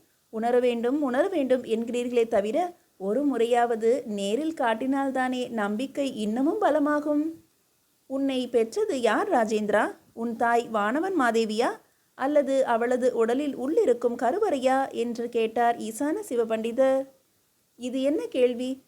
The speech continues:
என் தாய் வானவன் மாதேவிதான் என்று சொல்வேன். அதிலேயே அடங்கிவிடுகிறது என்னை சுமந்த அவரது கருவறையும்." "உன் தாயின் வயிறு கிழித்து நான் இருந்த கருவறையை கண்டே ஆக வேண்டும் என்று நீ விரும்புவாயா?"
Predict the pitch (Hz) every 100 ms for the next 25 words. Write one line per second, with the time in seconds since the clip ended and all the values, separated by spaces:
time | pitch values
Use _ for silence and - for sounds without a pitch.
0 | _ - 214 226 226 226 233 226 220 247
1 | 339 403 269 233 240 226 220 220 302 233
2 | 240 415 247 214 226 247 262 _ _ -
3 | 208 233 240 247 370 370 233 269 311 247
4 | 254 240 220 311 - 247 240 240 240 240
5 | 233 226 262 269 311 269 415 - 247 415
6 | 349 220 220 247 254 - _ _ _ _
7 | _ 214 220 220 208 214 254 269 220 208
8 | 262 294 247 226 226 220 226 240 240 226
9 | 233 226 233 285 349 240 214 302 285 240
10 | 226 226 202 220 415 349 254 233 240 233
11 | 254 240 233 233 233 220 202 220 262 262
12 | 214 220